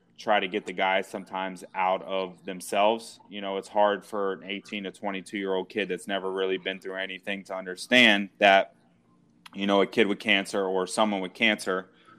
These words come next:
um, i-, is not really in their mind frame when they're in college. So we try to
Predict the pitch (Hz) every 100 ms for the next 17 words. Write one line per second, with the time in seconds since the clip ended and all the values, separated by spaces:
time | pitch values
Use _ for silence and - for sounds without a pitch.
0 | _ _ _ - 98 95 90 90 87 -
1 | _ _ _ - 98 - 98 101 104 95
2 | 101 101 98 95 95 92 90 90 98 98
3 | - 104 104 104 95 92 92 95 101 104
4 | 98 107 101 - 98 92 90 _ 104 107
5 | - 104 101 95